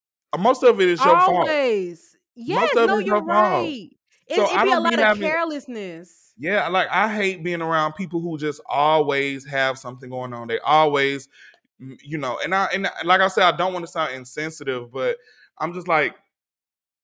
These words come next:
Speaker 1: "You always mad, you always sad or depressed, you always need something, you always get into an accident, you're always fighting somebody." It's like every time you go out, you argue with people. I can't really get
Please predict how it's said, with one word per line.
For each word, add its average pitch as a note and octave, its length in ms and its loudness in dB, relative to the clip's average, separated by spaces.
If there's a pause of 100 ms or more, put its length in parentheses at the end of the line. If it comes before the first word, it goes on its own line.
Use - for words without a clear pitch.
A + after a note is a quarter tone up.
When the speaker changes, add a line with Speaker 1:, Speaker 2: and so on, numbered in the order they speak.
(440)
Speaker 1:
"You D#3+ 200 -10
always E3+ 500 2
mad, D3+ 460 4
you C3 100 -4
always C#3 340 0
sad C#3+ 360 0
or C#3 60 -2
depressed, C3 460 -2
you C#3 100 0
always D3 380 2
need D3 220 -8
something, C3 420 -8
you C3+ 140 -10
always D3+ 720 0 (800)
get E3 220 -2
into D3+ 300 -4
an - 80 -2
accident, C3+ 560 0
you're C3 120 -2
always D3+ 400 4
fighting D3+ 380 4
somebody." B2 580 0
It's C3 140 -6
like C3+ 160 2
every D3+ 180 2
time D#3 180 -4
you D3+ 80 -6
go D3 160 4
out, C#3 200 4
you C#3 100 -6
argue D3+ 460 2
with C3 220 -6
people. A#2+ 640 -10 (460)
I B3+ 240 -2
can't A3 480 -8
really D#3 260 -8
get B2+ 220 -12